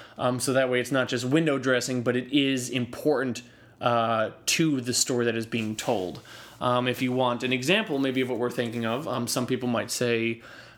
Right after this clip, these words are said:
Die Hard, some people might say Batman Returns, um, or, you know, even something like, uh, something which isn't necessarily, uh, dark,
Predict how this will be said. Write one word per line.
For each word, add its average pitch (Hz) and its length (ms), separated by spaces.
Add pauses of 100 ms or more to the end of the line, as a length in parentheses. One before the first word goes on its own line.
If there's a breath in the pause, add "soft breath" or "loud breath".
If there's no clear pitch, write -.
(120)
Die 175 240
Hard, 165 460
some 123 160
people 123 220
might 117 260
say 117 400
Batman 113 420
Returns, 151 680 (400 loud breath)
um, 127 640
or, 135 380
you 143 140
know, 143 160
even 165 220
something 143 320
like, 131 240
uh, 117 760
something 147 300
which 139 160
isn't 135 160
necessarily, 120 560 (560 loud breath)
uh, 113 400 (160)
dark, 131 440